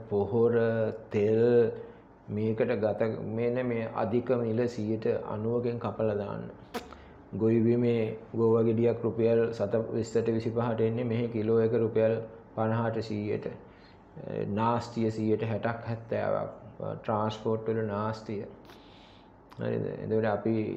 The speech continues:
අපිට තිබුණේ මේ සියලු ගොවි බිම් හරහා යන, අ, ද්විමාර්ගික අධිවේගී,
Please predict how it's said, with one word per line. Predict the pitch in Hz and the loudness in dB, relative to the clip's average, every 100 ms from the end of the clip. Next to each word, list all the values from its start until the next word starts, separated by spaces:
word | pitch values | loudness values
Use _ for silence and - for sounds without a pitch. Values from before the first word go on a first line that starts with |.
| - - - 104 104 | -8 -14 -12 -12 -10
අපිට | 104 104 110 | -8 -4 -2
තිබුණේ | 113 107 120 123 | -2 -2 -2 -2
මේ | 113 110 | -2 -4
සියලු | 113 113 110 | -2 -2 -2
ගොවි | 104 113 113 | 0 0 2
බිම් | 113 113 | 2 0
හරහා | 123 117 120 110 | -2 -2 -2 -4
යන, | 110 110 | -4 -6
අ, | 120 - - - - - - - - - - 50 104 101 87 | -8 -14 -20 -20 -20 -20 -20 -20 -16 -12 -10 -8 -8 -8 -4
ද්විමාර්ගික | 107 113 117 117 113 117 113 110 | 0 2 2 0 0 2 0 2
අධිවේගී, | 110 95 92 123 117 113 113 110 120 | 0 0 2 4 4 4 4 4 4